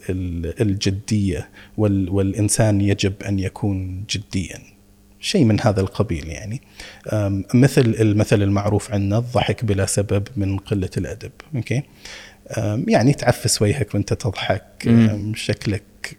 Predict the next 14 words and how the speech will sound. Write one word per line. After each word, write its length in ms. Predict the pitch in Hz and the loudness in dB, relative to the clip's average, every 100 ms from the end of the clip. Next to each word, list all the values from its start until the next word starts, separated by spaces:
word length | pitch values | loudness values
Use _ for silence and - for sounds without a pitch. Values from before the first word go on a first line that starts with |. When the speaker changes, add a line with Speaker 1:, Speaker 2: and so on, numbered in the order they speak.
| - - - 117 | -20 -20 -14 -4
Speaker 1:
مش 260 | 107 - | -4 0
وايد، 380 | 110 92 92 98 - | 0 2 0 -2 -4
صوتك 680 | - 107 95 104 - - - | 0 0 0 -4 -4 -16 -2
مش 280 | 104 101 - | 0 0 2
وايد، 500 | 110 98 95 95 101 - | 2 2 2 -2 -4 -8
أم، 380 | 90 92 104 101 - - - | -8 -6 -6 -10 -12 -18 -12
حركة 360 | - 202 185 170 | 2 4 4 6
غريبة. 460 | 131 107 92 135 - - - - - - - - | 6 4 0 -6 -8 -14 -20 -20 -20 -20 -20 -8
أم، 460 | 113 101 98 98 - - | -4 -2 -2 -4 -8 0
ولكن، 800 | 123 120 123 151 - 196 202 196 - - - - - _ - | 4 6 6 6 4 2 2 0 -8 -20 -20 -20 -20 _ 0
أم، 440 | 104 101 101 92 - - _ _ _ _ - | 2 2 0 -4 -8 -20 _ _ _ _ -12
في 240 | 147 185 | 0 2
فرق 440 | 170 151 151 131 123 | 4 4 4 4 -2
بين 540 | 113 120 120 101 98 | 2 4 4 4 2